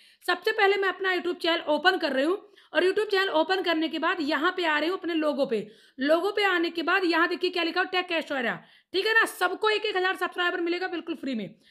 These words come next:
अब यहाँ पे देखिए क्या लिखा हुआ, वीडियोज, इस पे मैं simply क्लिक कर ले रही हूँ, ठीक है। क्लिक करने के बाद यहाँ पे देखिए इक्कीस घंटा हुआ है वीडियो अपलोड किए हुए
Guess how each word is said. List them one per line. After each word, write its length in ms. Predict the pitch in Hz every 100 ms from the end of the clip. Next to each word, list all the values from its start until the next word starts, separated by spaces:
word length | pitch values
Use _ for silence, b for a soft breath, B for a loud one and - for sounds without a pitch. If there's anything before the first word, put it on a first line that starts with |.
| b b -
अब 120 | 381
यहाँ 200 | 403 370
पे 120 | 392
देखिए 200 | 370 370 403
क्या 120 | 370
लिखा 200 | 359 359
हुआ, 180 | 359 381
वीडियोज, 560 | 277 311 294 277 220 - b b -
इस 100 | 339
पे 140 | - 392
मैं 100 | 359
simply 320 | 339 349 403 427
क्लिक 240 | 339 -
कर 80 | 254
ले 120 | 233
रही 100 | 220
हूँ, 80 | 233
ठीक 160 | 349 392
है। 80 | 440 440 b b -
क्लिक 200 | 392 440
करने 200 | 427 381
के 100 | 370
बाद 200 | 349 403 339
यहाँ 280 | 339 320
पे 120 | 392 370
देखिए 260 | 370 403
इक्कीस 500 | 440 - - 381 403
घंटा 260 | 294 320 349
हुआ 260 | 320 330 349
है 100 | 381
वीडियो 240 | 349 339
अपलोड 300 | 330 311 247
किए 120 | 254
हुए 180 | 220